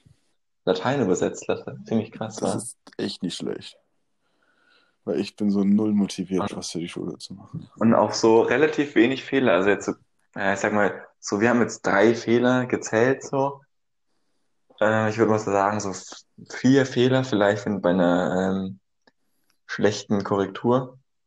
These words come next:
Speaker 1: oder bei einer, äh, streng bewerteten Korrektur. Und es war so, so eine Seite schreiben auf einem karierten Blatt ist so ungefähr ein Abiturtext.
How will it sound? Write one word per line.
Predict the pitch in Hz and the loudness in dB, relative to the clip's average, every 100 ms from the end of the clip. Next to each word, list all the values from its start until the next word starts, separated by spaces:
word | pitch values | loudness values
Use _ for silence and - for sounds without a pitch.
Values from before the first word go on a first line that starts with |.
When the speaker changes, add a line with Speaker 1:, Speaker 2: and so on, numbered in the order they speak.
| _ | _
Speaker 1:
oder | 92 | -2
bei | 90 95 | 0 2
einer, | 95 90 80 87 90 | 4 4 4 2 2
äh, | - | -2
streng | - 110 117 | 0 2 4
bewerteten | 107 104 - - | 4 2 0 -6
Korrektur. | 110 107 113 - 117 127 123 _ _ _ _ _ - _ _ _ _ _ _ _ _ _ _ _ - | -4 -4 -6 -2 -2 -2 -6 _ _ _ _ _ -20 _ _ _ _ _ _ _ _ _ _ _ -2
Und | 107 | -2
es | 104 | 0
war | 98 | 0
so, | 101 101 101 - _ - | 2 0 0 -10 _ -2
so | - - | 2 2
eine | - 120 131 | 4 4 2
Seite | 127 104 127 - 131 123 117 - _ _ _ _ _ _ _ _ _ | 2 2 2 0 -2 -2 -4 -10 _ _ _ _ _ _ _ _ _
schreiben | - - 98 123 147 160 170 - _ _ - - _ _ | -8 0 4 4 4 0 -4 -12 _ _ -20 -20 _ _
auf | - 113 - | 0 0 2
einem | 107 | 0
karierten | 104 104 120 143 120 | 0 2 4 4 2
Blatt | 110 117 - | 0 0 -2
ist | - 107 107 - - | 2 2 2 -4 -2
so | 95 98 92 | 2 4 4
ungefähr | - 101 95 107 | 0 -2 -2 0
ein | 98 | 0
Abiturtext. | 85 - 95 110 107 - - - - | 0 -2 0 2 4 2 -2 -4 -12